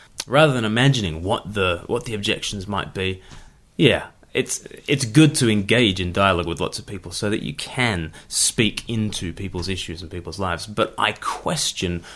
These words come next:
on issues like, you know, whether women's testimony was taken in the first century, whether that's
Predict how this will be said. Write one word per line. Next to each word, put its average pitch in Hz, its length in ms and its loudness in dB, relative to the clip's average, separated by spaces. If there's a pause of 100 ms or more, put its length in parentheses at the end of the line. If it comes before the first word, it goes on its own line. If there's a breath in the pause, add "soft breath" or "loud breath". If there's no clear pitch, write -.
(160 loud breath)
on 98 160 2
issues 95 480 0
like, 87 460 -2 (720 loud breath)
you 92 100 -6
know, 80 140 -6
whether 98 260 2
women's 98 340 0
testimony 85 460 -4
was 80 140 -8
taken 90 260 -4
in 82 80 -4
the 85 60 -4
first 87 240 0
century, 85 280 -4
whether 82 220 -4
that's 95 480 0